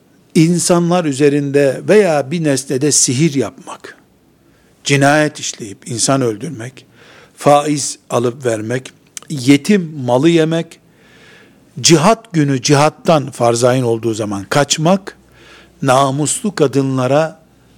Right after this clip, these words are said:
namus iftirasında bulunmak. Yedi büyük günah.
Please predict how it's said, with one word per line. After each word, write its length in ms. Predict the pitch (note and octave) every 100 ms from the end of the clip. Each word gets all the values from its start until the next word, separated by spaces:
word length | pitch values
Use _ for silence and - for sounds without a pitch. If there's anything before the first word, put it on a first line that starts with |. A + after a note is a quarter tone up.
| _ -
namus 640 | B2+ A#2+ A2+ C3+ D#3+ - -
iftirasında 1000 | A#2+ - B2+ A2+ A2+ - A2+ G#2 A2
bulunmak. 680 | G2 G2 F2+ E2 - - - _ - - - -
Yedi 520 | C3+ F3+ D3+ B3 A3+ _ _
büyük 380 | B2 C#3+ E3 -
günah. 340 | C3 A2 F#2+